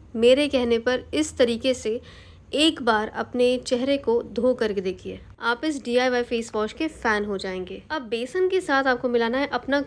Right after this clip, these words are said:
कोई भी फेवरेट क्लेंजर या फेस वॉश। तो यहाँ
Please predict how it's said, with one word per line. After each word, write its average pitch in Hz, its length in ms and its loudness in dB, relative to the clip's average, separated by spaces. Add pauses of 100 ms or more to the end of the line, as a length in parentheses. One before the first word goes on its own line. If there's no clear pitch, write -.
कोई 294 300 4
भी 320 200 4
फेवरेट 262 500 0
क्लेंजर 233 520 0
या 233 280 -2
फेस 208 340 -2
वॉश। 190 220 -8 (420)
तो 294 120 0
यहाँ 247 460 0